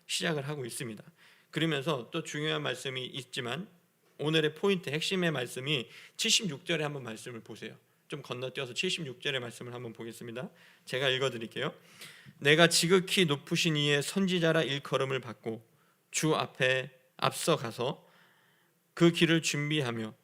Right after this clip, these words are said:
주의 백성에게 그 죄 사함으로 말미암는 구원을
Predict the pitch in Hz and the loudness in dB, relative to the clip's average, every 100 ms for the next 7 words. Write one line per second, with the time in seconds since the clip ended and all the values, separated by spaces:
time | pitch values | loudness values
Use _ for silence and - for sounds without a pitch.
0 | _ - 143 135 123 120 135 120 117 143 | _ -10 0 0 0 -2 -4 -2 0 -2
1 | 151 147 139 - 127 127 - 160 160 156 | -2 -4 -6 -2 0 0 -2 0 0 2
2 | 151 165 170 - - _ _ _ _ _ | 4 4 4 -6 -20 _ _ _ _ _
3 | _ _ - 135 151 151 139 143 - 123 | _ _ 0 2 2 2 0 -4 -4 -4
4 | 120 143 196 - | 0 2 2 -2